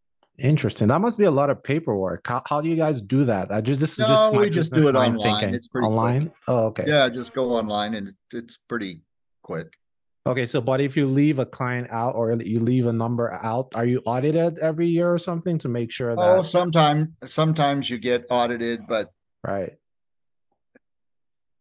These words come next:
Speaker 2: but, like, I, you know, the lobbying corps here in Colorado is pretty good. They're, it's a good bunch of people,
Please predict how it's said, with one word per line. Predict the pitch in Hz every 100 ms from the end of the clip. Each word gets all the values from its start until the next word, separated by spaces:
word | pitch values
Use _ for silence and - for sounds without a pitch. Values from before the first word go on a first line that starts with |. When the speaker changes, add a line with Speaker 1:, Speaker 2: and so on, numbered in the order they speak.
| -
Speaker 2:
but, | 180 170
like, | 165 160
I, | 139 139
you | 151 156 170
know, | 151
the | 143
lobbying | 151 185 175 147
corps | - 131
here | 120 123
in | 110
Colorado | - 110 107 107 104
is | 92
pretty | - 107
good. | 85 95 95 87
They're, | 101 101 101 -
it's | 113 - 165
a |
good | 160 117 - _ -
bunch | 113 110 -
of | 82
people, | 110 117 113 117 117